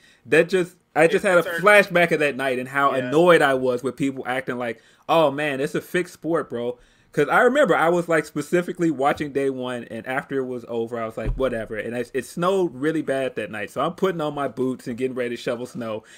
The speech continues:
Speaker 1: And I'm looking at Twitter, people tweeting me things of, "Man, it's a predetermined sport." Thanks, I didn't know that, genius. Like,
Speaker 2: No, this is my
Speaker 1: <sighs>
Speaker 2: first day
Speaker 1: Twitter is so
Speaker 2: watching
Speaker 1: annoying.
Speaker 2: wrestling, dude. No, this is
Speaker 1: <laughs>
Speaker 2: the first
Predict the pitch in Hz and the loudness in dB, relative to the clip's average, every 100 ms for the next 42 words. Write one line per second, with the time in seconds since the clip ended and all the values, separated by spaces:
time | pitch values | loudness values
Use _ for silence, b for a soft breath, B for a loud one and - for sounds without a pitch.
0 | B 175 190 254 254 208 185 175 170 156 | B -4 0 2 4 2 0 0 0 0
1 | - 175 156 - 165 170 156 139 - 123 | -2 -4 -4 0 4 4 2 -4 -4 -6
2 | 117 120 113 - b b b 110 147 165 | -6 -6 -8 -8 b b b -6 0 0
3 | 120 151 - - 180 151 - 147 131 - | 0 -4 -4 -2 -2 -4 -6 -6 -6 -2
4 | 151 - 185 202 180 202 214 175 180 143 | -2 0 2 2 4 2 2 2 2 2
5 | 107 117 120 123 - 127 123 _ _ _ | 2 -4 -6 -6 -4 -4 -6 _ _ _
6 | _ _ _ _ _ _ _ 190 208 180 | _ _ _ _ _ _ _ -4 0 0
7 | 165 190 226 202 - 202 220 180 156 160 | 0 -2 -2 -6 0 4 6 6 4 4
8 | 135 127 160 - 302 285 - - - 403 | 4 4 2 8 8 8 4 -4 -10 -2
9 | 381 254 - 277 247 - 214 | 4 4 4 2 0 -4 -6